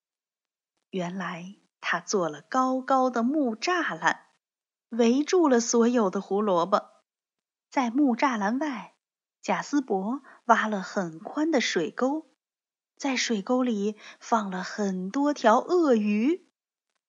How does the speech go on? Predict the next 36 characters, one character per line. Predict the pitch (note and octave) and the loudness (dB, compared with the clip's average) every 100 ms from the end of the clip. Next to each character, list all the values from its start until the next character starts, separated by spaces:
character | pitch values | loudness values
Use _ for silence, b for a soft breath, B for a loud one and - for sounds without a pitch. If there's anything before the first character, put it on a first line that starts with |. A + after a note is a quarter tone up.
| _ _ _ _ _ _ _ _ _ | _ _ _ _ _ _ _ _ _
这 | - F4 G#3+ | -6 -4 -4
下， | F3+ - F#3+ F3 - _ _ _ _ | -6 -8 -8 -8 -16 _ _ _ _
在 | - G3+ E3 | -6 -4 -4
他 | F#3 | -6
回 | F3+ E3 E3+ | -4 -4 -4
家 | F3 A#3 | -2 0
的 | A3+ G#3+ | 2 0
路 | C4 C4 E3+ | 0 0 0
上， | - - - _ _ _ _ _ _ | 0 -2 -6 _ _ _ _ _ _
贾 | - B3+ | 2 2
斯 | A3+ E4 | 0 -2
伯 | C4+ C#4 | 2 2
没 | D4+ A#3 | 4 2
有 | D#4+ A4 A3 | 2 2 0
听 | - A3 A3 | -2 -2 4
到 | G#3 F3 B B _ | 4 4 B B _
咔 | - - F3 | -6 -4 -2
嚓 | F3 - F#3+ | -4 -4 -4
咔 | - - C#4 | -2 -4 -4
嚓 | - E4 F4+ | -4 -4 -2
的 | B3 | 0
声 | - G#3 | 0 0
音， | G#3 G#3 G#3+ _ _ _ _ _ _ | -2 -2 -6 _ _ _ _ _ _
也 | D4+ C4 | 2 4
没 | A#3 D4+ | 4 6
有 | F4 | 6
看 | - E4+ C#4 | 6 2 6
到 | C4 A#3+ | 8 8
胡 | A3+ - F3+ | 4 0 2
萝 | A#3 F3+ F#3+ | 4 4 4
卜 | A#3 | 2
形 | G#3+ G3 F#3+ B3+ | 0 -4 -4 0
状 | E4+ C4+ | 0 2
的 | |
影 | A#3+ F#3 D#3 - | 0 0 -4 -8
子。 | - A3 - | -6 -4 -6